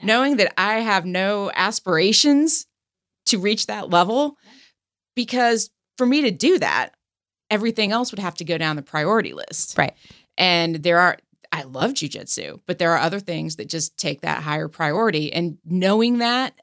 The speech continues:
Speaker 1: I think, also helps me work through some of the frustrations <laughs>
Speaker 2: Mm-hmm.
Speaker 1: that I have. Like, I'm committed to three times a week, and that's, that's where I'm prioritizing my jujitsu in my
Speaker 2: Right.
Speaker 1: life. And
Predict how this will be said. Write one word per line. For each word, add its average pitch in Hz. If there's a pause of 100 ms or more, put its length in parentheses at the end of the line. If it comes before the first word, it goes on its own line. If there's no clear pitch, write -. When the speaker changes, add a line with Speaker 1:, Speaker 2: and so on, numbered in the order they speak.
Speaker 1:
I 180
think, 175
also 170 (800)
helps -
me 170 (340)
work 170
through 180
some 170
of 156
the 160
frustrations 165
<laughs> 180 (200)
Speaker 2:
Mm-hmm. 254
Speaker 1:
that 247
I 220
have. 226 (340)
Like, 208
I'm 247
committed 226
to 202 (160)
three 190
times 220
a 233
week, 269
and 165 (600)
that's, - (600)
that's 175
where 190
I'm 175
prioritizing 160
my 151 (160)
jujitsu 151
in -
my 165
Speaker 2:
Right. 156
Speaker 1:
life. 143
And 165